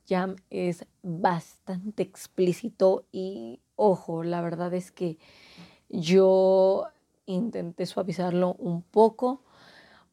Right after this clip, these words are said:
porque sí, <laughs> sí, créanme que, eh, la historia en sí, el creepypasta,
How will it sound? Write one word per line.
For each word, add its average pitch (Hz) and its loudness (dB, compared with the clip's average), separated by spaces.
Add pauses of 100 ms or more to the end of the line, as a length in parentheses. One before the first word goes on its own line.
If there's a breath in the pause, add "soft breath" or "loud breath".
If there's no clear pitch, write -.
(240)
porque 208 2 (140)
sí, 196 2
<laughs> 214 2 (460 soft breath)
sí, 196 -2
créanme 190 0 (120)
que, 165 -6 (580 loud breath)
eh, 180 6
la 175 4
historia 180 2
en 185 -8
sí, 170 -6
el - -6
creepypasta, 185 0